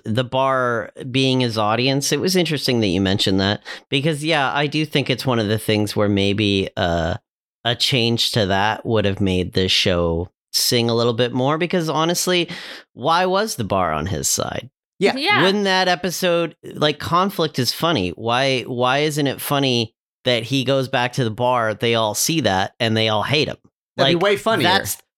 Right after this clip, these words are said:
Speaker 1: that's the funnier version of that episode. The funny, there's no jokes in half the bar being like, un-, unless it's just cliche, like, New Yorkers are terrible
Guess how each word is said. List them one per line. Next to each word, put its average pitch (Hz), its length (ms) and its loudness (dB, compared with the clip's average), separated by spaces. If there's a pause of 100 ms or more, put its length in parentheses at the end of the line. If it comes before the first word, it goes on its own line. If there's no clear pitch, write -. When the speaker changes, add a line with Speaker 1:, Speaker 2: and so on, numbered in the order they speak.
Speaker 1:
that's 170 360 0
the 156 160 2
funnier 151 560 0
version 127 500 0
of 104 280 -2
that 104 220 2
episode. 98 680 0 (280)
The 135 100 0
funny, 160 480 0
there's 165 220 -2
no 220 140 0
jokes 135 520 -2
in 113 300 2
half 117 420 0
the 120 80 0
bar 101 320 0
being 101 300 2
like, 95 360 2 (200)
un-, 160 260 0
unless 147 440 0
it's 143 120 -2
just 143 260 0
cliche, 123 600 0
like, 107 280 0
New 110 180 2
Yorkers 104 460 0
are 95 100 0
terrible 98 640 0